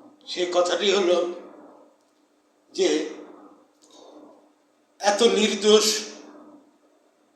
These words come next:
নিরপরাধ, নিষ্পাপ সরকার আমি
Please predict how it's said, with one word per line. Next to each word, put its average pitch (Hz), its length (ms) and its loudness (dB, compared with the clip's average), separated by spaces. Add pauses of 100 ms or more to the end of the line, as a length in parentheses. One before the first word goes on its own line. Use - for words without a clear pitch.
(160)
নিরপরাধ, 196 680 2 (1120)
নিষ্পাপ 214 800 4
সরকার 180 760 2 (3250)
আমি 208 240 -2